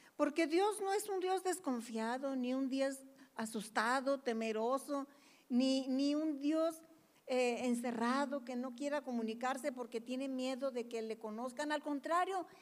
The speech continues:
Él quiere que lo conozcamos, Él se dio a conocer, Jesús vino a darlo a conocer y Él quiere darse a conocer a través de ti y de mí.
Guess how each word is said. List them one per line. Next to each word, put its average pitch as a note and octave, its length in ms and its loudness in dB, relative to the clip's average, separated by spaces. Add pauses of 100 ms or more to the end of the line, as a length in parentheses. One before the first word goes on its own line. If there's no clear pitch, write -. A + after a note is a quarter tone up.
(160)
Él E4+ 320 2 (360)
quiere F#4+ 320 0
que F#4+ 120 -8
lo C4 120 -6
conozcamos, B3 580 -4
Él D#4+ 160 -2
se E4+ 140 -8
dio C4+ 240 -4
a G4 100 0
conocer, C4+ 500 2
Jesús D4 420 -2
vino G#4+ 280 0
a E4+ 60 0
darlo C#4+ 260 0
a C#4 60 -2
conocer A#3+ 500 -4 (340)
y C4 140 2
Él D#4 140 -2
quiere F4+ 220 0
darse G4+ 340 4
a G4+ 60 -8
conocer C4+ 360 -2
a C4 100 -2
través A#3+ 320 0
de A#3 100 2
ti A#3+ 160 -4
y A#3+ 40 0
de A3+ 140 2
mí. G3+ 240 -4